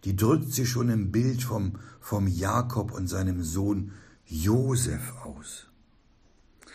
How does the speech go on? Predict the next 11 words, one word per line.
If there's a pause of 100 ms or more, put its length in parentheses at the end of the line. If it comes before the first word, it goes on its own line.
(180)
Als
nämlich
der
Josef, (920)
kennen
die
Geschichte
in
erster
Mose (180)
siebenunddreißig,